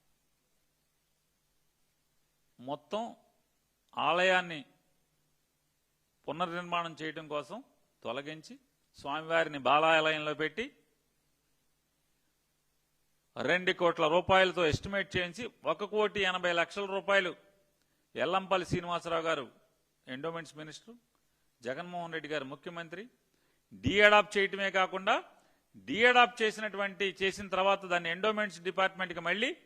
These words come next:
హ్యాండ్ ఓవర్ చేసి, అక్కడ ఒక ఈవోని పోస్టింగ్ చేసి, రెండు కోట్ల రూపాయలతో దాన్ని పునర్నిర్మాణం చేయటానికి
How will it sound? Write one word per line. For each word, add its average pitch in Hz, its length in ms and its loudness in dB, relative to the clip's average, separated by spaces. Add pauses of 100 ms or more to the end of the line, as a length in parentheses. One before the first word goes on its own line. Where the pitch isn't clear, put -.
(600)
హ్యాండ్ 185 260 -2
ఓవర్ 190 240 -2
చేసి, 190 480 -6 (480)
అక్కడ 135 200 -6
ఒక 135 100 -4
ఈవోని 175 580 -2 (400)
పోస్టింగ్ 180 400 -10
చేసి, 165 360 -8 (880)
రెండు 156 260 -8
కోట్ల 165 280 -6
రూపాయలతో 190 600 -2
దాన్ని 165 280 -4
పునర్నిర్మాణం 180 760 -8
చేయటానికి 156 560 -8